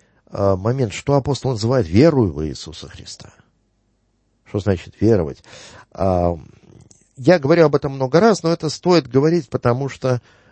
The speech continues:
это часто огромное такое недоразумение, потому что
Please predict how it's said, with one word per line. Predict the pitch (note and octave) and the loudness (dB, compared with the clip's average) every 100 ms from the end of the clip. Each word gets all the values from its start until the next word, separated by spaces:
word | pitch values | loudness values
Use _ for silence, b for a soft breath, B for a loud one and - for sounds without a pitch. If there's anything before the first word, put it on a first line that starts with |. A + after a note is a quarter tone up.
| b | b
это | G#2 B2 | -6 -2
часто | D3 B2+ - | 2 0 0
огромное | A#2 B2 B2 A2+ | 0 2 2 0
такое | G#2 G#2+ G#2 | -2 0 -2
недоразумение, | F#2 G2+ G2+ F#2 A2 C3 G#2+ F2+ | 0 -4 -6 -6 -4 -2 -2 -2
потому | - E2+ F#2 | -4 -6 -4
что | F2+ - F#2 | -4 -2 -4